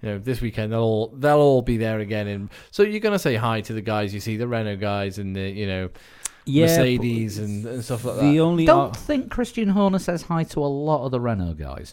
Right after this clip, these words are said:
Speaker 2: No.
Speaker 1: Probably not. No.
Speaker 2: The only, the only thing I'd say back to that is I was surprised reading Priestley's book that,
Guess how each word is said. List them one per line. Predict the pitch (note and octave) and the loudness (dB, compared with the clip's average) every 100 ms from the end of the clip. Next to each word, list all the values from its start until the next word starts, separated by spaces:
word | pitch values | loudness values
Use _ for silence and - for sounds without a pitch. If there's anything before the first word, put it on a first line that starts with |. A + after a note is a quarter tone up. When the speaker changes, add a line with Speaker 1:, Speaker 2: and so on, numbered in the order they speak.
| A#2 | -2
Speaker 2:
No. | A2 G#2 | 4 4
Speaker 1:
Probably | G2 E3+ | 4 4
not. | B2 G2+ - - - - | 2 0 -6 -16 -20 -10
No. | A#2+ G#2 | -4 2
Speaker 2:
The | F#2+ | 6
only, | F3 F#3+ F#3+ | 6 6 2
the | C#3+ | 2
only | E3 E3+ D#3 | 2 2 -2
thing | - C#3+ | -4 -6
I'd | B2+ - | -6 -6
say | C3+ | -6
back | A#2+ B2+ - | -4 -4 -4
to | - | -8
that | A2+ B2+ G2 | -4 -2 -4
is | F#2+ | -4
I | A2 | -4
was | A#2+ A2+ | -4 -6
surprised | - - A2+ G#2+ G#2 | -10 -4 0 0 -2
reading | G#2+ G#2+ G2+ F#2+ F2 - | -4 -4 -4 -6 -6 -6
Priestley's | C3 B2 - A#2 - | -6 -6 -6 -8 -8
book | D#2 C#2+ - - _ _ _ G#2+ | -10 -12 -16 -20 _ _ _ -10
that, | G2 G2 F2 | -4 -4 -4